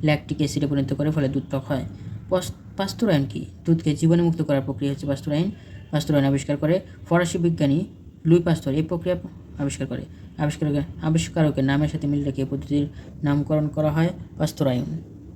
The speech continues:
ধন্যবাদ সবাইকে। আগামীতে আমরা মানবদেহ ও রক্ত সম্পর্কিত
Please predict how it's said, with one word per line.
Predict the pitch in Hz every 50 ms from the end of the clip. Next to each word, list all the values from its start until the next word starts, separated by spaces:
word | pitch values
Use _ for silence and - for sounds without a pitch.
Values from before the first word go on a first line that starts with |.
| - - - - - - - - - - - - - - - - -
ধন্যবাদ | - 143 143 147 147 175
সবাইকে। | - 170 156 156 151 - 170
আগামীতে | 160 147 156 156 156 160
আমরা | 156 156 160
মানবদেহ | 156 151 151 151 151 147 160 151 156
ও | 156
রক্ত | 156 160 160 -
সম্পর্কিত | 175 165 175 170 170 170 170 - 175 165 180